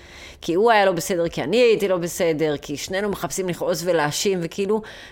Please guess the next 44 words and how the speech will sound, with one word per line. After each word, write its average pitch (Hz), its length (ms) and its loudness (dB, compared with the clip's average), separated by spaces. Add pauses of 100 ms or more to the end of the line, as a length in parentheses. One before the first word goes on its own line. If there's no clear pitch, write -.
למי 196 140 -2
יש 415 140 -2
כוח 466 440 0
לזה? 170 220 2
למי 165 200 2
יש 254 140 -2
אנרגיות 302 500 2
לזה? 170 180 0
בא 143 160 2
לי 269 160 2
לאהוב, 277 280 2
בא 180 80 2
לי 208 120 2
להיות 247 160 0
בטוב. 165 520 0 (540)
בא 156 80 2
לי 170 160 4
לראות 170 360 2
את - 60 -6
הטוב 165 300 -2
באנשים, 147 460 0
בא 143 80 2
לי 165 160 2
לזכור 160 380 0
כמה 156 260 -2
אני 156 140 0
מדהימה 196 440 0
וכמה 156 300 -6
כולם 139 340 -2
מדהימים, 208 540 0 (420)
ולראות 151 380 0
את 214 100 0
המדהימו-, 196 640 -2
את - 100 -10
המדהימות 156 460 -2
הזאת 170 220 -4
בתוכי 196 440 -2
ובכל 160 880 -4
בן 220 120 2
אדם 180 220 0
שאני 180 180 -2
פוגשת, 196 460 -2
ו-, 165 260 0 (580)
ו-, 156 140 -4